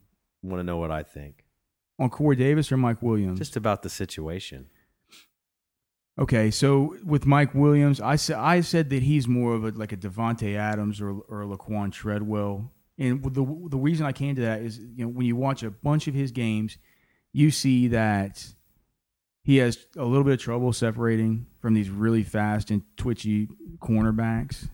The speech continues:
Speaker 2: He has a little bit of trouble kind of, um, even just get, kind of just getting off of him. Like, he's shown in times, I, like, I put a gif up, uh, where he just kinda,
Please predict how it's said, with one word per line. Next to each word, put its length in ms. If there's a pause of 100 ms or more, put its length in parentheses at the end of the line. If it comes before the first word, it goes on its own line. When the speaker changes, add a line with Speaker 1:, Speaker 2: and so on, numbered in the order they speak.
(120)
Speaker 2:
He 60
has 120
a 40
little 220
bit 100
of 80
trouble 340
kind 220
of, 200 (640)
um, 500 (480)
even 260
just 180
get, 220
kind 200
of 120
just 240
getting 240
off 300
of 100
him. 120
Like, 160
he's 120
shown 280
in 60
times, 280
I, 80
like, 260
I 80
put 180
a 60
gif 420
up, 460 (480)
uh, 200
where 260
he 120
just 200
kinda, 420